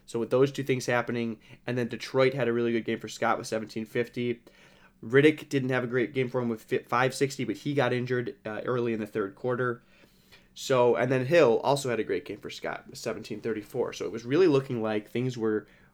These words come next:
really shaping up for Scott to have an easy victory. And all the way up until maybe halfway through the afternoon games, it was like all of a sudden,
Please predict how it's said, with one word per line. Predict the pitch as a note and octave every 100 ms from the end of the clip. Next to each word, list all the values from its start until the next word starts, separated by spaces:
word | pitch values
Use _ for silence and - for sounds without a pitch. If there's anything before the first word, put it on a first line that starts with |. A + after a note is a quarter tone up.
| _ -
really | C3+ C3 A#2+
shaping | B2+ A#2+ A2 G#2+
up | G2+
for | F2+
Scott | - G#2+ F#2
to | A#2+
have | G#2+
an | G#2+
easy | F2 A2 G2+
victory. | G2 - C2+ D#2 - _ - _ -
And | A2+ F#2
all | G#2 D3+
the | D#3+
way | D#3+ D3
up | D3
until | C3 - B2 A2+
maybe | A2 G#2+ G#2+ G#2 G#2
halfway | A2 A2+ A#2+ C3 B2
through | B2+ B2+
the | A#2+
afternoon | A#2 - A2+ A#2+ A#2+
games, | C3 C3 C3+ - _ _ _ _ -
it | A#2
was | A2
like | G#2+ G#2
all | A#2
of | C3
a |
sudden, | C3 C#3 A#2+ G#2+ A2